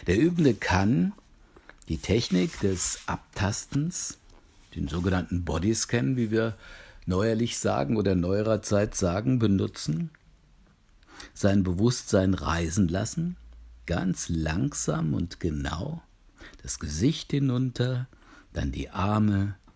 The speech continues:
den Körper und die Beine entlang und schließlich wieder zurück zu den Nasenlöchern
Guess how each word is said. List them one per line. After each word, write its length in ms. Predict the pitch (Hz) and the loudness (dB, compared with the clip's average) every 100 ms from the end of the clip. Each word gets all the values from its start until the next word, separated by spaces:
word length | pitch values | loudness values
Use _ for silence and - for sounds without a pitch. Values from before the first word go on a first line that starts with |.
| - - - - | -20 -20 -18 -14
den 180 | - - | -14 -10
Körper 560 | - 101 117 - 113 | -2 0 0 2 4
und 200 | 95 87 | 4 2
die 120 | 73 69 | 0 -4
Beine 480 | 65 85 110 104 | -2 0 2 0
entlang 640 | 101 101 95 92 90 101 - - - - - - - | 0 -2 0 -2 -2 -4 -8 -18 -20 -20 -20 -18 -8
und 160 | 87 82 | -4 0
schließlich 440 | 185 220 175 143 | 0 0 -4 -2
wieder 260 | 131 113 101 | 0 0 -2
zurück 600 | - 73 80 165 - - - - | -4 -2 -2 -4 -8 -20 -16 -6
zu 140 | 87 | -4
den 220 | 78 71 | -2 -4
Nasenlöchern 960 | 71 90 107 123 131 131 - 160 151 | -4 -2 0 0 0 -2 -2 -4 -4